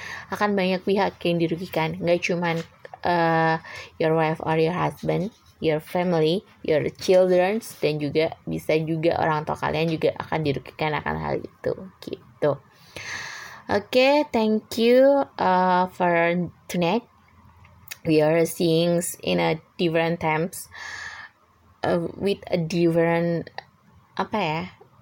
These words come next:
eh, discussion ya. Kalau kalian pengen, eh, gue bahas apa, seperti biasa, kalian bisa, eh, email gue di natalie alia dua puluh at gmail dot com or kalian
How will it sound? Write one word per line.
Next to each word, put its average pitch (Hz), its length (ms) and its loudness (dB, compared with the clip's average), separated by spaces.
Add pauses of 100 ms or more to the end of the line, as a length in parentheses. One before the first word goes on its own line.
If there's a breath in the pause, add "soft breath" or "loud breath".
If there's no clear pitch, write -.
(120)
eh, 175 160 0
discussion 170 800 0
ya. 165 320 -2 (640 loud breath)
Kalau 175 380 0
kalian 175 400 0
pengen, 170 500 0 (480)
eh, 180 300 2 (100)
gue 170 240 0
bahas 170 240 0
apa, 175 400 -2
seperti - 240 -10
biasa, 165 480 0
kalian 202 400 -2
bisa, 180 480 -2 (480 loud breath)
eh, - 220 -16 (180)
email 175 400 2
gue 170 240 4
di 185 140 2
natalie 165 500 0
alia 156 460 2
dua 156 160 2
puluh 156 180 2
at - 220 -2
gmail 165 340 -2 (380)
dot 160 240 2
com 170 400 0
or 165 400 2
kalian 170 480 0